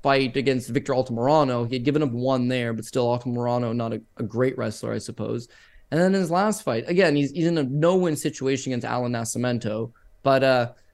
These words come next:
yeah, he gives up two takedowns, the second of which he ends up giving up his back. He gets rear naked choked in the first round. I wanna give him a pass 'cause Alan Nascimento is a badass, an absolute badass, a very,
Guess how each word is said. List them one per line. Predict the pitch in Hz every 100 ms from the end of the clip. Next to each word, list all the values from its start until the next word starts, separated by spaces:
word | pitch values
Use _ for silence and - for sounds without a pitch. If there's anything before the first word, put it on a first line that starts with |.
| -
yeah, | -
he | 262 240
gives | 247 226
up | 214
two | 226
takedowns, | 190 185 175 147 113 110 117
the |
second | 123 175 160
of | 160
which | 131 139
he | 147
ends | 143 131
up | 110
giving | 127 123
up |
his | 110 -
back. | 143 139 139
He | 110
gets | 110 -
rear | 123
naked | 117 117
choked | - 113
in | 113
the |
first | - 113 110
round. | 113 123 - _ -
I |
wanna | 180 233 269
give | 269
him | 247
a | 226
pass | - 151 120 117
'cause | 123
Alan | 139 151 156
Nascimento | 151 139 131 131 143
is | 160
a | 214
badass, | - - 262 - -
an | -
absolute | 185 202 190 190
badass, | 143 - -
a | 127
very, | 156